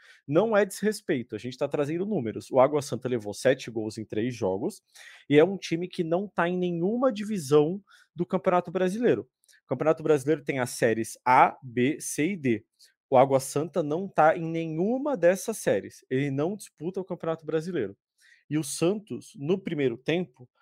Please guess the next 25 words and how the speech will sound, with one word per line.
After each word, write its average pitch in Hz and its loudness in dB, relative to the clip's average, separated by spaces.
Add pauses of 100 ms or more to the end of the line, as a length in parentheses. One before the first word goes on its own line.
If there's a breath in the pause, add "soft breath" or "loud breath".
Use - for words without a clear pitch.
(200)
não 135 2
é 165 6
que 214 -10
não 214 -8
conseguiu 180 -6
fazer 139 -2
gol. 110 -10 (680)
O 120 -10
Santos, 139 -6
no 147 -6
primeiro 120 -2
tempo, 143 -6 (320 soft breath)
foi - -2 (140)
pressionado 185 4 (320 soft breath)
pela 170 8
marcação 170 2
alta 165 4
do 185 0
Água 185 2
Santa 185 -4
e 208 -4
não 165 -4
conseguia 196 -6
sair 190 -4
jogando. 185 -4